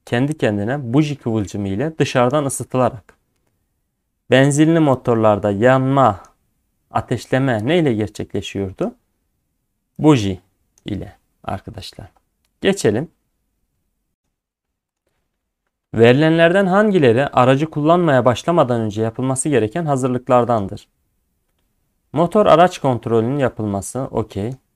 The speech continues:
Koltuk aynalarının ayarlanması, okey. Emniyet kemerinin ayarlanması, okey. Doğru cevap nedir? Bir, iki, üç. Üçü de aracı kullanmaya başlamadan yapılması gerekiyor.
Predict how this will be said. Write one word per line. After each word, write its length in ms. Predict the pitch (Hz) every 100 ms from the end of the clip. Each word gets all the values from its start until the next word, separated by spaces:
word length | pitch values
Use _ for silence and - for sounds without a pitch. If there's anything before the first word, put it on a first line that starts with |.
| _ _ -
Koltuk 360 | 131 127 151
aynalarının 500 | 147 143 139 135 117
ayarlanması, 680 | 104 101 98 98 92 92 -
okey. 380 | 92 - 107 -
Emniyet 380 | 120 127 139 135
kemerinin 380 | 131 113 104 98
ayarlanması, 640 | 98 95 98 117 135 -
okey. 280 | 131 - 95 _ _ _ _ _ -
Doğru 200 | 165 156
cevap 320 | 120 110 -
nedir? 380 | 101 95 156 - _ _ _ _
Bir, 120 | 143
iki, 220 | 104 104 87
üç. 220 | - - _ _ _ _ _ _ _ _ _ -
Üçü 300 | - 139 127
de 220 | 143 160 - _ _
aracı 340 | 120 127 131
kullanmaya 640 | - 117 117 120 127 135
başlamadan 500 | 120 110 - 139 110
yapılması 640 | 95 95 - 90 95 - 98
gerekiyor. 420 | 95 92 -